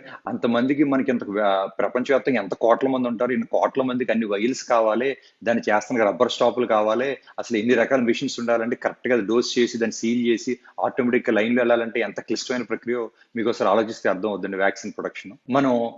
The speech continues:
ఈ వ్యాక్సిన్ ప్రొడక్షన్ మ్యానుఫ్యాక్చరింగ్ ప్రాబ్లమ్ సాల్వ్ చేసేసిన తర్వాత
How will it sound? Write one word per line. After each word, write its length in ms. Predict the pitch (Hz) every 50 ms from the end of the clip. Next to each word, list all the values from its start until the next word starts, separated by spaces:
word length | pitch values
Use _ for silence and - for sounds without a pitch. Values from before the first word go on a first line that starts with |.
| - - - -
ఈ 80 | 143
వ్యాక్సిన్ 440 | 139 113 123 120 131 - - 165 143
ప్రొడక్షన్ 340 | - 147 147 - - 151 131
మ్యానుఫ్యాక్చరింగ్ 800 | 117 113 120 127 127 - 135 - - - 139 139 135 131 131 127 -
ప్రాబ్లమ్ 280 | 131 127 123 117 123 120
సాల్వ్ 340 | - 117 104 110 117 120 127
చేసేసిన 340 | 120 120 123 113 - 127
తర్వాత 560 | 107 113 110 110 104 98 - 101 95 92 95